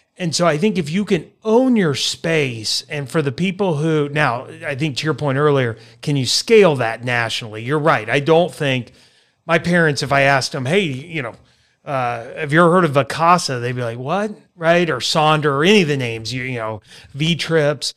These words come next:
But in the one or two markets that they routinely go back to, they know the companies in those markets.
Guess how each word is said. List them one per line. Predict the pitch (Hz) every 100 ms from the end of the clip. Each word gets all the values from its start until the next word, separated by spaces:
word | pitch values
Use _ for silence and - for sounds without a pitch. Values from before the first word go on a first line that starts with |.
| _ _ _ _ _ _ _
But | 214 226 185 147 - _
in | 190 170
the | 160
one | 151 208 202
or |
two | 185 202
markets | 175 165 165 170 139
that | 160 139
they | 156
routinely | 143 143 127 - 185 185 170 151
go | 127 139
back | 120 143 185 -
to, | - 147 127
they | 123 170
know | 180 180 180
the | 156
companies | - 170 143 147 143 127
in | 139
those | 135 120 113
markets. | 139 160 156 139 117 -